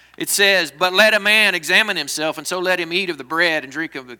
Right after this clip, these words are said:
that cup." Now, we know this pas-, passage is addressing when we come around the table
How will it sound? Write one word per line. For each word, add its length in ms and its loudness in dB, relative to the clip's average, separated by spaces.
that 220 -2
cup." 280 -2
Now, 160 -4
we 140 -4
know 180 -2
this 160 -8
pas-, 340 -4
passage 540 0
is 200 0
addressing 600 0
when 120 -8
we 120 -4
come 220 -8
around 280 0
the 60 -10
table 500 -6